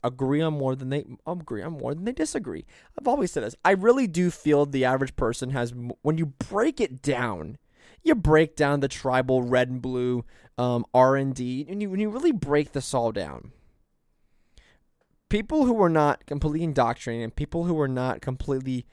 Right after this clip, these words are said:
um, sealed to one side for whatever reason, whether it be your, uh, you're, you're totally woke out, you're totally woked out college student or professor, or you're completely, um,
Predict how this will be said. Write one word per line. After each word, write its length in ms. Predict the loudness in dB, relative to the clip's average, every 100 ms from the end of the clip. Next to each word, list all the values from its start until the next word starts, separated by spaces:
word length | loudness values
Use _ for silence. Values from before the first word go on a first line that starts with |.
| _ _ -6
um, 240 | -4 -2 -4
sealed 320 | -2 -2 -2
to 100 | -6
one 280 | -4 -6 -6
side 440 | -6 -4 -4 -6 _ _ _ _ _
for 140 | -6
whatever 260 | -2 0 -2
reason, 520 | -4 -8 -10 -12 -16 -12
whether 300 | -8 -6 -6
it 120 | -6
be 200 | -8 -4
your, 320 | -4 -2 0
uh, 200 | -2 -4 -10 _ _ _ _
you're, 260 | -10 -6 -6
you're 120 | -8
totally 400 | -6 0 0 0
woke 520 | -4 -4 2 2 2 -2
out, 240 | -2 -4 _ -20 -6
you're 160 | -6
totally 260 | -2 -2 -2
woked 400 | 0 2 2 2
out 200 | 2 2
college 380 | -2 0 -2 -2
student 240 | -8 -8
or 40 | -8
professor, 600 | -10 -8 -8 -8 -10 -10 _ _ _ -8
or 320 | -4 -4 -4 _ _ _ _ _ _ _ _ _ _ _ _ _
you're 100 | -12
completely, 760 | -8 -8 -6 -2 -2 -2 -6 -8 _ _ _ _
um, 380 | -6 -2 -2 -4